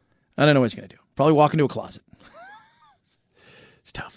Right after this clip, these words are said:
It's tough out there, kids. Three two three, five three eight, twenty-four twenty-three, at Chad Benson Show is your Twitter. Uh, not too far away from the midterms. Like,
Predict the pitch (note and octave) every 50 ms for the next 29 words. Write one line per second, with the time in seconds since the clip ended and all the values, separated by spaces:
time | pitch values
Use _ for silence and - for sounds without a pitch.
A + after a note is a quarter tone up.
0 | _ _ _ - - - - - - - - - - - - - - - - -
1 | _ _ _ _ _ _ _ _ - F3 F#3 F3+ - D#3 C#3+ - C#3 C3+ B2+ -
2 | D#3+ D3+ D3 C#3+ - C#3+ C#3 C#3 C3+ C#3+ - - D3 C#3+ C#3 B2 - C3+ B2+ B2+
3 | - C3 A#2 A#2 A2 A2+ A#2 A2+ A2+ B2+ C#3+ - - C#3 C3 C3 B2+ - A#2+ A#2
4 | - - A#2 A#2 B2 - - - - - - - _ _ - - B2 - C#3 A#2+
5 | - - B2 A2+ G#2+ A2 - _ _ _ _ _ _ _ _ _ _ _ _ _
6 | _ _ _ _ _ _ - - G2+ - - - - - - - - - - -
7 | _ _ _ _ _ _ _ _ _ _ _ _ _ _ _ _ _ _ - D#3
8 | F#3 G#3 A#3+ - - C4 A#3 D#3+ - F#3+ D#3 C#3+ C3 B2+ B2 B2+ C3+ C#3 - -
9 | - B2 A#2+ A2+ A2+ - A#2 A#2+ C3+ A#2+ - - B2+ C3+ C#3+ C#3+ B2+ - - A2
10 | - C#3 - _ _ _ _ _ _ _ _ _ _ _ _ _ _ _ _ _
11 | _ _ _ _ _ - - -